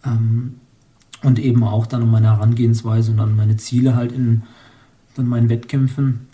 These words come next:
Ähm, und das ist was auch, was mir meiner Meinung nach zuletzt eben sehr viel geholfen hat. Also, ähm, wir machen öfters mal dann so Sessions, wo wir dann zusammen eben über die letzten Ergebnisse,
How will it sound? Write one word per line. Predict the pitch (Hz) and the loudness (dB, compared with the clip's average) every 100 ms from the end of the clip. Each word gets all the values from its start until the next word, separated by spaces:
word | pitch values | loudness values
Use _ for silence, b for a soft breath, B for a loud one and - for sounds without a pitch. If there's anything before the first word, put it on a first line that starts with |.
| - | -6
Ähm, | 117 110 110 110 | -2 2 2 0
und | 110 110 | -2 -2
das | 113 | -2
ist | 120 - - | -2 -4 -8
was | 127 123 113 | -6 -6 -4
auch, | 123 | -4
was | 113 110 | -2 0
mir | 120 127 | 0 0
meiner | 120 120 | -2 -4
Meinung | 120 120 123 | -4 -4 -4
nach | 120 117 113 - - | -2 -4 -6 -14 -10
zuletzt | 127 139 - | -6 -4 -4
eben | 139 131 | -2 0
sehr | 127 | 0
viel | 120 139 | -4 -8
geholfen | 135 131 135 139 131 | -8 -6 -8 -6 -6
hat. | 127 | -6
Also, | 117 110 127 113 110 B B B B - | -6 -10 -8 -10 -10 B B B B -12
ähm, | 127 120 117 - _ - | -10 -8 -12 -14 _ -8
wir | 135 120 120 117 113 113 107 - _ | -4 0 0 2 2 0 -2 -8 _
machen | 131 127 117 123 | -8 -4 -4 -6
öfters | 113 139 123 | -8 -10 -8
mal | 131 127 | -8 -8
dann | 120 | -10
so | 135 | -12
Sessions, | 131 143 139 143 131 | -8 -8 -4 -4 -4
wo | 131 127 | -6 -6
wir | |
dann | 127 120 117 B B B - | -4 -2 -4 B B B -8
zusammen | 131 127 127 | -4 0 0
eben | 123 123 127 | 0 -2 -4
über | 123 | -4
die | 117 | -4
letzten | 117 113 123 | -4 -8 -8
Ergebnisse, | 117 131 131 139 131 139 127 123 | -6 -4 -2 -2 -2 -2 -2 -2